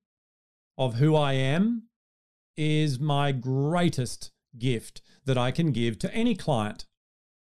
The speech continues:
When we are inauthentic, people can read that. People can understand that.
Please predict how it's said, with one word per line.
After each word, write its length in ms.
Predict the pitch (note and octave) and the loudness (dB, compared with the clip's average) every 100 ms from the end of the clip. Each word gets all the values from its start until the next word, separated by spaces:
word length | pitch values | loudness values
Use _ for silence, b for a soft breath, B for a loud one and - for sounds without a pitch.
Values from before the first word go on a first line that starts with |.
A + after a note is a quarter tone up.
| _ _ - | _ _ 0
When 340 | D#3+ G#3 G3 | 2 4 6
we 600 | F3 E3+ E3 E3 D#3+ - - | 6 4 0 0 0 -2 -4
are 420 | C#3+ C#3 C3+ - | -2 2 0 0
inauthentic, 1000 | A3+ C4+ A#3+ D#3 - C3 G#2+ F#2+ D#3+ - | 0 4 4 4 2 -2 -2 -2 -4 -2
people 260 | - A#3+ B3 | 0 0 0
can 260 | - A#3 G#3+ | 0 0 2
read 280 | B3 B3 F3+ | 2 4 2
that. 260 | B2 - | 0 0
People 240 | G3 A3 A#3 | -2 -2 -2
can 100 | A3+ | -2
understand 680 | A3 G#3+ - - G3+ A3+ F3+ | 0 -2 -4 -2 2 4 2
that. 240 | A2 - | 0 -4